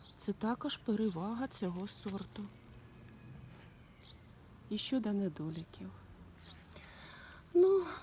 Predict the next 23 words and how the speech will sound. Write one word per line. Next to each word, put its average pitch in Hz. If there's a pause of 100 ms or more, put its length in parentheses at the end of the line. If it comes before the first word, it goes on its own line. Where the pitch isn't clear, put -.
звісно, 262
що -
це 196
троянда, 294 (140)
устинка. 247
Як 165 (100)
правило, 180
вони 165
не 160
тримають 160
довго 170 (100)
квіти. 294 (600)
Тримає 392
десь 262
дня 226
три 165 (120)
квіточку 165
свою. 160 (1500)
А, 185 (400)
це 190
один, 170 (420)
один 165
недолік, 262